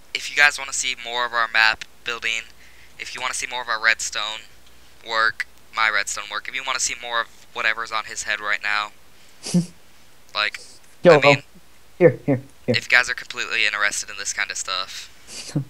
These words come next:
Speaker 2: <laughs>
Speaker 1: just go, go ahead and like and subscribe.
Speaker 2: Yeah.
Speaker 1: We'll see you guys later, and
Speaker 2: No, wait, wait, wait, time out, time out. I'm not, I'm not, I'm not letting them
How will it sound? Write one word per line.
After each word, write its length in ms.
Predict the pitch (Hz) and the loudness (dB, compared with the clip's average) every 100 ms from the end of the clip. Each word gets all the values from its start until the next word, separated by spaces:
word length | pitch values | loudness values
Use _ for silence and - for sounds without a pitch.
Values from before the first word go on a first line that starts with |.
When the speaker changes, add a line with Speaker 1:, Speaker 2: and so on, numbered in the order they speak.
| - | -10
Speaker 2:
<laughs> 640 | - 202 202 185 - - - | -12 -12 -14 -18 -20 -14 -6
Speaker 1:
just 260 | 113 - - - | -6 -6 -10 -14
go, 240 | - 139 135 | -2 -2 0
go 180 | - 131 | -2 0
ahead 160 | 127 113 | 2 2
and 120 | 110 | 0
like 400 | 104 - - - - | -4 -4 -12 -18 -14
and 100 | 101 | -8
subscribe. 680 | 104 - 104 - 87 87 85 - - - - - - - - | -4 -4 -4 -6 -4 -2 -4 -8 -18 -20 -20 -20 -20 -10 6
Speaker 2:
Yeah. 240 | 127 123 - | 8 8 2
Speaker 1:
We'll 120 | 120 120 | -4 0
see 200 | - 147 | 2 2
you 60 | |
guys 280 | 143 135 135 | 4 2 0
later, 580 | 135 139 135 143 139 131 | -4 -2 -2 -2 -4 -4
and 420 | - 127 123 120 120 | -4 -2 0 4 8
Speaker 2:
No, 60 | |
wait, 160 | 180 160 | 8 8
wait, 120 | 180 175 | 8 8
wait, 80 | - | 8
time 120 | 170 | 8
out, 160 | 147 | 6
time 140 | 123 147 | 6 4
out. 160 | 127 - - - - - - | 4 0 -14 -20 -20 -2 4
I'm 140 | 165 | 8
not, 160 | 208 - | 8 6
I'm 120 | 156 | 6
not, 260 | 185 190 - - | 6 4 2 0
I'm 100 | 165 | 2
not 240 | 180 107 - - - | 2 0 -8 -10 6
letting 400 | 143 143 127 120 | 10 10 10 6
them 240 | 113 104 | 4 0